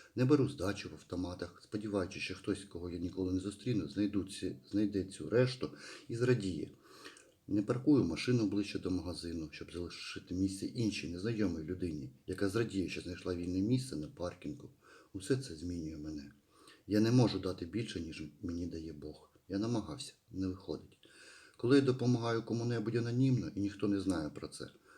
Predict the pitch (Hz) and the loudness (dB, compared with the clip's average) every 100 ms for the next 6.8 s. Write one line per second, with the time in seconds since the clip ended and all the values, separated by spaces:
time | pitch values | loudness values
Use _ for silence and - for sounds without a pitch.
0 | - 92 127 127 - - 90 87 80 73 | -4 4 4 4 -6 -6 -2 -2 -2 -6
1 | - - - - 113 - 76 73 76 - | -10 -12 -12 -8 -8 -8 -6 -6 -8 -14
2 | _ 107 120 98 - 87 80 78 71 69 | _ -4 0 0 0 -4 -4 -4 -6 -8
3 | - - - - _ 120 127 127 - - | -10 -14 -20 -20 _ 2 4 4 -2 -16
4 | - 107 - 131 123 120 117 110 107 113 | -12 -12 -2 4 4 4 0 -2 -4 -4
5 | 107 117 123 - 101 - - - - 117 | -2 -2 -2 -2 -6 -6 -12 -10 -4 0
6 | 113 107 127 - 95 80 - | 2 0 -2 -2 -2 -2 -8